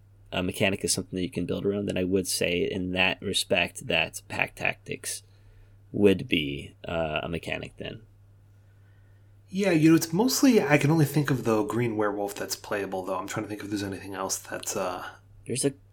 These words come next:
Speaker 2: actually constructed playable.
Speaker 1: I know there's the goblin that has, like, Battle
Speaker 2: There's a
Speaker 1: Cry.
Speaker 2: kobold or something, but yeah, don't, don't, that's not,
Speaker 1: Well, the Battle
Speaker 2: you know,
Speaker 1: Cry
Speaker 2: like I said, it's
Speaker 1: goblin.
Speaker 2: not playable.
Speaker 1: The one that puts goblins into play when you have, if you have six or more, and also, uh,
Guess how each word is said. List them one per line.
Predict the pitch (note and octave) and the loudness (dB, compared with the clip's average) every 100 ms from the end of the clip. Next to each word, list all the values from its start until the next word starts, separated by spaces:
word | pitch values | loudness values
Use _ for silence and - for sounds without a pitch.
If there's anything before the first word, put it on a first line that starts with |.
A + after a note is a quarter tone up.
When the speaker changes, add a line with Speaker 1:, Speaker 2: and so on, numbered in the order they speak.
| - | -2
Speaker 2:
actually | A#2+ A#2 - - A2+ | 2 2 2 0 2
constructed | A2 A2 - A2+ G#2+ - - | 2 -2 -2 -2 -4 -8 -8
playable. | C3 C#3 C#3+ | -6 -2 2
Speaker 1:
I | |
know | E3 | 2
there's | F3 D3+ | 2 2
the | B2 | 0
goblin | G#2+ G2+ G2 G#2 G#2 G#2 G#2 - _ - - | 2 2 2 0 2 0 -2 -8 _ -18 -12
that | E2 F2 | -8 -4
has, | F#2+ F#2 - | -2 -4 -6
like, | F#2 - | -14 -2
Battle | F#2 E2+ F#2 | 0 0 0
Speaker 2:
There's | - F#2+ | 2 2
a | - | 2
Speaker 1:
Cry. | - - - - - - - - - - | 0 -4 -14 -18 -20 -20 -20 -20 -12 2
Speaker 2:
kobold | C3+ G#2+ G2+ F#2+ | 6 8 6 4
or | |
something, | G2 G2+ F#2+ G2 | -2 -6 -6 -8
but | G#2 | -6
yeah, | G2+ F#2+ | -6 -8
don't, | G2 G#2 - | -6 -8 -8
don't, | G2+ G2+ | -10 -4
that's | A#2 G#2+ | -2 -2
not, | A2+ G2+ - | -2 -4 2
Speaker 1:
Well, | A#2+ | 4
the | A2+ | 8
Battle | B2+ B2 A#2+ | 8 8 8
Speaker 2:
you | |
know, | B2 | 8
Speaker 1:
Cry | G2 | 8
Speaker 2:
like | |
I | F#2 | 8
said, | A#2 | 4
it's | E2+ | 4
Speaker 1:
goblin. | - | 0
Speaker 2:
not | - | 0
playable. | G#2+ G2 G#2 - | 0 0 0 -2
Speaker 1:
The | G#2 | 0
one | G#2 | 2
that | F#2+ F#2 - - - | 2 0 -4 -18 -4
puts | G#2+ - | -4 2
goblins | F#2 F2+ G2 F#2+ | 2 2 -2 -2
into | F2+ | -4
play | - F2+ E2+ F2 | -2 0 2 2
when | E2+ F2 | 0 -2
you | E2+ | -2
have, | |
if | E2+ | -2
you | E2+ | -4
have | - | -2
six | - F2+ - | -2 -2 -4
or | |
more, | E2+ E2 D#2+ | -6 -6 -6
and | D#2+ D#2+ | -6 -6
also, | D#2+ - D#2 D2+ | -4 -2 -2 -2
uh, | C#2+ C#2 - | -2 -2 -4